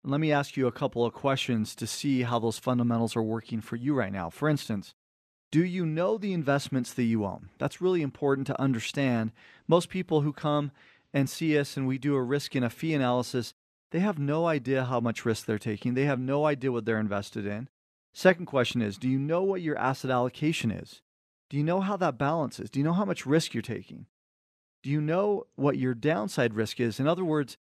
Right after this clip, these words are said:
as the market starts to correct, how much could you be losing? We hope to show you that when you come in and see us. You must know the answers to these questions, and the sooner you do, the better off you can be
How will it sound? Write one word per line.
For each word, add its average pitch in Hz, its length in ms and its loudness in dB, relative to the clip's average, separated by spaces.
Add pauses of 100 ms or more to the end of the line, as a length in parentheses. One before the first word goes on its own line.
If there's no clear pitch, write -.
(240)
as 143 220 2
the 147 100 0
market 175 640 -2
starts 151 420 4
to - 140 -10
correct, 131 720 -2 (380)
how 165 180 4
much 185 180 0
could 165 160 2
you 151 80 -2
be 147 160 0
losing? 156 440 -2 (120)
We 156 80 0
hope 185 240 2
to 151 100 -8
show 170 260 2
you 147 180 0
that 110 240 2
when 127 160 2
you 117 80 2
come 131 260 0
in 117 80 2
and 113 100 0
see 151 280 -2
us. - 240 -12 (680)
You 143 180 0
must 175 520 0
know 151 300 2
the 139 200 0
answers 135 380 -4
to 143 100 -2
these 156 180 0
questions, 117 540 0
and 117 140 2
the 113 40 0
sooner 160 300 0
you 156 160 0
do, 117 240 2
the 113 120 -2
better 123 360 0
off 113 320 0
you 120 100 0
can 123 220 -2
be 127 440 2